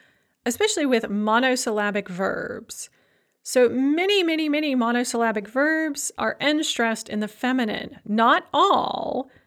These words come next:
but a monosyllabic verb is more likely to be N-stressed in the feminine than not. So if you're in doubt, assume that it is N-stressed in the feminine. Some common examples of verbs that are N-stressed in the feminine are brать,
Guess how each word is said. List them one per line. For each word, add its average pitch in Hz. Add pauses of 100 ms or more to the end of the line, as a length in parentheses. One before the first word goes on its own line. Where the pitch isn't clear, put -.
(500)
but 233
a 240
monosyllabic 262
verb 247
is 190
more 285
likely 277
to 226
be 220
N-stressed 240
in 214
the 214
feminine 220
than 185
not. 196 (300)
So -
if 247
you're 233
in 302
doubt, 240
assume 285
that 226
it 208
is 247
N-stressed 202
in 190
the 196
feminine. 202 (960)
Some 285
common 349
examples 247
of 220
verbs 233
that 214
are 220
N-stressed 233
in 208
the 208
feminine 269
are 202
brать, 233